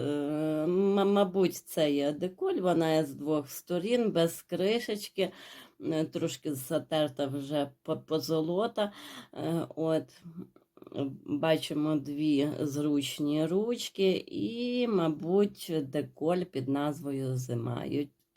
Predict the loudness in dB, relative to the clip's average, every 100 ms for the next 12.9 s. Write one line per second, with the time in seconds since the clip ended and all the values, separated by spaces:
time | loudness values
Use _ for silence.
0 | 0 0 0 -2 -2 -4 -4 -8 -12 -12
1 | -10 -10 -8 -8 -4 -4 -2 -4 -4 -4
2 | -4 -4 -6 -8 -6 -4 -2 0 0 -4
3 | -10 -8 -6 -6 -6 -8 -20 -18 -16 -16
4 | -18 -14 -2 0 2 0 0 0 2 2
5 | 2 2 0 -2 0 0 -2 -4 0 2
6 | 2 0 -2 0 0 0 0 0 -2 -4
7 | -4 0 2 0 -4 -4 -2 0 0 0
8 | -2 -4 -2 -4 -4 -2 -2 -2 -6 -6
9 | -10 -8 -6 -4 -6 -4 -4 -4 -8 -6
10 | -2 -2 -2 -6 -2 0 0 -2 -4 -8
11 | -10 -8 -6 -4 -6 -6 -8 -8 -10 -8
12 | -4 -2 -2 -4 -8 -6 -8 -10 -16